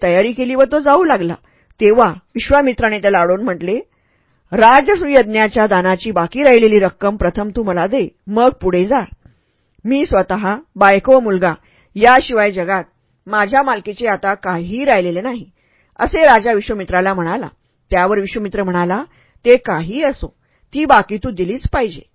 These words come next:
ब्राह्मणाला दान देण्याचे वचन देऊन ते वचन अपूर्ण ठेवलेस तर त्यामुळे देणाराचा नाश होतो. ते तू बाकी दिली नाहीस तर मी तुला शाप देईन."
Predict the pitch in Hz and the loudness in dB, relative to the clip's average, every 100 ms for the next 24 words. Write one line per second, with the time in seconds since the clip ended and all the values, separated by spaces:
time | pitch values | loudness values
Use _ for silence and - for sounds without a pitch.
0 | _ _ _ _ - 202 220 262 320 320 | _ _ _ _ -6 2 2 4 2 2
1 | 262 247 247 233 226 233 190 175 208 185 | 4 2 2 0 0 0 -2 -2 -8 -4
2 | 180 214 427 _ - 233 233 208 214 180 | -4 -4 -8 _ 4 6 6 0 -2 -2
3 | - 254 294 285 190 214 392 - _ _ | -4 -4 -2 -2 0 2 2 -2 _ _
4 | - 208 - 202 240 240 226 220 185 185 | -4 -4 2 2 2 0 -2 0 -2 0
5 | 190 185 196 165 165 - 254 - 170 _ | -2 -2 -4 -4 -8 -8 -12 -12 -18 _
6 | _ _ - 240 269 294 226 208 226 190 | _ _ 0 2 2 2 0 0 -4 -4
7 | 208 214 185 220 339 - _ _ - 269 | -4 -4 -6 -4 -6 -6 _ _ -4 -2
8 | 285 294 202 196 - 180 220 277 202 | -2 -4 -2 -2 -2 -4 -4 -6 -12